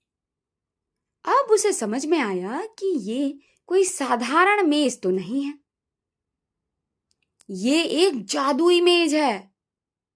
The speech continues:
राजीव बहुत खुश हो गया।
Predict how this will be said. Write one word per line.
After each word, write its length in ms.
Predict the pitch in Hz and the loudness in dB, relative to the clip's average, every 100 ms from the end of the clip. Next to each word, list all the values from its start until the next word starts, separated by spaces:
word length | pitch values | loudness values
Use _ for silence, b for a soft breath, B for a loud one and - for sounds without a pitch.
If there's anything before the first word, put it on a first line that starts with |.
| _ _ _ _ _ _ _ - | _ _ _ _ _ _ _ -20
राजीव 680 | 190 208 254 247 339 392 269 | -14 -8 -6 2 4 4 2
बहुत 500 | 370 339 349 359 370 | 0 2 4 4 2
खुश 260 | - 370 370 | 0 0 2
हो 100 | 359 | 2
गया। 280 | 359 359 | 2 2